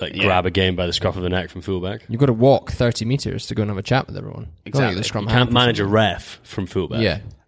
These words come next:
Speaker 3: yeah.
Speaker 2: And I just don't think Hogg's a captain personality. The
Speaker 3: I think
Speaker 2: wo-
Speaker 3: he's definitely a leader, but I agree.
Speaker 2: Agree.
Speaker 3: Cap-, yeah.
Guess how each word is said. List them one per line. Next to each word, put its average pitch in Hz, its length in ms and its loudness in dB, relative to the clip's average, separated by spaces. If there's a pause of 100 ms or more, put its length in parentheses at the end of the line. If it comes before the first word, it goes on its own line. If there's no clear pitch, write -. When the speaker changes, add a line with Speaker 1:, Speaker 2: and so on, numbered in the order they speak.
(120)
Speaker 3:
yeah. 104 240 -2 (180)
Speaker 2:
And 117 100 2
I 120 100 6
just 113 180 -2
don't 107 180 2
think 95 220 -6
Hogg's 95 640 -4 (640)
a - 100 0 (640)
captain - 380 -2
personality. 90 720 -8 (1200)
The 123 80 4
Speaker 3:
I 131 40 8
think 160 140 6
Speaker 2:
wo- 160 40 2
Speaker 3:
he's 151 100 4
definitely 139 280 4
a 113 60 4
leader, 120 420 2 (160)
but - 260 0 (540)
I 113 140 2
agree. 110 320 0 (580)
Speaker 2:
Agree. 90 480 -14
Speaker 3:
Cap-, - 300 -4
yeah. 107 240 -8